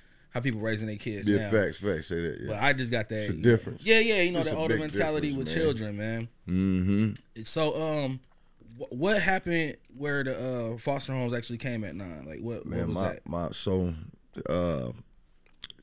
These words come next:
Speaker 2: different family members, like, my mom ended up moving out, you know what I mean, but my great-grandma was still alive. My mom ended up moving out, you know what I mean, moving to Parkside,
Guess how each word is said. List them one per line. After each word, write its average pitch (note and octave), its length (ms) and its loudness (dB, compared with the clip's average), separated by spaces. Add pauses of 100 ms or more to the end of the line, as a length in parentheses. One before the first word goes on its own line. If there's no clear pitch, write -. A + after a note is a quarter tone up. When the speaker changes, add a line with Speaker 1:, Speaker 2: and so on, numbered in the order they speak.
(100)
Speaker 2:
different G#2+ 300 4
family A#2+ 360 8
members, F#2 320 4
like, F2+ 120 2
my G#2 100 4
mom G2 400 2
ended F#2+ 160 2
up F2 80 2
moving F#2 400 4
out, G2 220 2 (340)
you D#2+ 80 -4
know E2+ 40 0
what F2 60 0
I E2+ 60 0
mean, E2 80 0
but D#2 80 -2
my E2+ 120 0
great-grandma F2+ 640 0
was D#2 120 -6
still E2+ 160 -6
alive. D2 360 -4 (600)
My D2+ 80 -8
mom A2+ 380 4
ended G2+ 200 6
up F2+ 60 4
moving F#2+ 360 2
out, A#2+ 280 2 (200)
you F2 80 -6
know F2 60 -2
what E2+ 60 -2
I - 20 0
mean, F#2+ 220 2
moving F#2+ 240 2
to F2 60 -2
Parkside, F#2+ 720 0